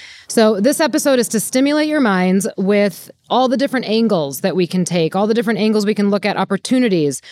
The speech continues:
what we analyze in order to come to a final decision. And it's never a hundred percent perfect, but we're gonna do this with sports. We're gonna do it with football and talking about how we analyze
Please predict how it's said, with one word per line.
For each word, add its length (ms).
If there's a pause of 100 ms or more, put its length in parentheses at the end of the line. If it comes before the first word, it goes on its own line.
(180)
what 160
we 160
analyze 600
in 160
order 280
to 160
come 300
to 140
a 60
final 360
decision. 720 (320)
And 120
it's 100
never 400
a 40
hundred 240
percent 420
perfect, 640 (340)
but 120
we're 140
gonna 180
do 280
this 580 (340)
with 200
sports. 800 (180)
We're 120
gonna 200
do 180
it 140
with 420 (300)
football 800
and 400
talking 340
about 180
how 140
we 160
analyze 640